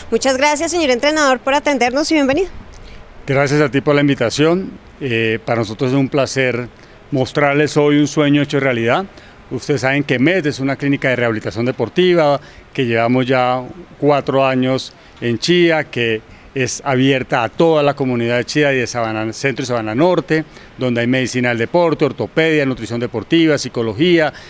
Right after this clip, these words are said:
Speaker 2: está la escuela, la escuela de gimnasia artística, están los, los dos laboratorios del movimiento, uno del running y uno del fitting de ciclismo,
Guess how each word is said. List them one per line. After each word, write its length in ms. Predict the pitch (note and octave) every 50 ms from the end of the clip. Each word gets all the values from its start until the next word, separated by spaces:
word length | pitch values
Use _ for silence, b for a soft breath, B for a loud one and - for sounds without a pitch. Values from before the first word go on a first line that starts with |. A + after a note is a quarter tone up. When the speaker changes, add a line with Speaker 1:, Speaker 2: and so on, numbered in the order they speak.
| B B
Speaker 2:
está 240 | B B2 - - C3
la 80 | B2+ B2
escuela, 280 | - - C#3 B2+ A#2+ - -
la 120 | D3+ B2+
escuela 260 | A2 - B2 A#2+ B2+
de 60 | B2+
gimnasia 340 | A#2 A#2+ A#2 A#2 A2 - B2
artística, 680 | A#2 - - G3 G3 E3+ - - D#3+ - E3 D3+ D3 - B B B B B
están 320 | C3 A#2+ - C3+ B2+ B2+
los, 120 | B2+ C3
los 180 | C3 C3+ C3+ B2
dos 100 | C#3 C3
laboratorios 440 | B2+ B2+ C3 B2+ A#2 A#2+ A#2 B2 C3
del 80 | C3
movimiento, 500 | B2 B2+ A#2+ A#2 A#2+ C3+ D3 C#3+ C#3+ D3
uno 140 | C3+ C3+ C#3
del 160 | C#3 C3 B2
running 440 | A2 D3 D3+ D#3 D3+ D3+ D3+ D3+ D3+ - B B B B B B B
y 80 | C3+
uno 280 | C3+ C3+ C3+ C#3 C#3+ D3
del 120 | C#3+ C3
fitting 300 | - - C#3 A#2+ C#3 C3+
de 100 | C#3 C#3
ciclismo, 640 | A#2 - A2+ - E3+ F#3+ G3+ F#3+ D#3 D#3+ E3+ E3+ F3+